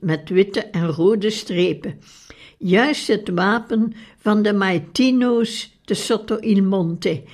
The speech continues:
dat na deze ontdekking en met enige toevoegsel het wapen werd van de aartsbisschop, later patriarch,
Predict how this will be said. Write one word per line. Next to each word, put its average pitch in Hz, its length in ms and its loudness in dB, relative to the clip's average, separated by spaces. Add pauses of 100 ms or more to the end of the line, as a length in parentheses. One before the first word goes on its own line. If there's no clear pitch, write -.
(240)
dat 196 420 -2 (400)
na 170 220 0
deze 214 420 2
ontdekking 214 760 -2 (520)
en 202 220 4
met 185 300 -2
enige 202 540 0 (140)
toevoegsel 262 760 4 (480)
het 151 260 -2
wapen 214 720 0
werd 226 340 0
van 190 180 0
de - 220 -2
aartsbisschop, 190 1000 0 (440)
later 202 500 0
patriarch, 185 920 0